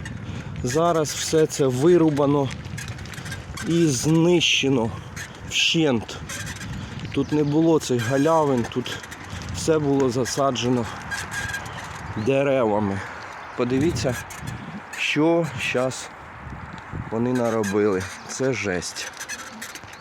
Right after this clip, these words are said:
А ось так тепер виглядає це місце. Отут я завжди оставляв свого ровера. Я вам вставлю ставку прошлих шорців,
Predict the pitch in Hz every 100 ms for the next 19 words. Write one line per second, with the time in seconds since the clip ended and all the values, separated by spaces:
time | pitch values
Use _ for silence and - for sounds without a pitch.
0 | - _ - - - - - - - -
1 | - - - 131 139 - 180 180 - 135
2 | - 143 139 135 120 127 123 143 143 120
3 | 107 - 113 117 135 131 - 113 95 -
4 | - - - - - - - - - -
5 | - 107 - 127 120 120 104 117 110 -
6 | 101 - - - - - - - - -
7 | - - _ 101 - 110 110 117 107 -
8 | 104 104 101 101 113 131 127 120 107 -
9 | - - - - - - - - - -
10 | - - - - - - - - - -
11 | - - - - - - - - - -
12 | - - - - - - - 98 101 98
13 | 92 98 - 110 104 98 98 - 101 95
14 | 98 87 120 127 - 104 - - 107 -
15 | 107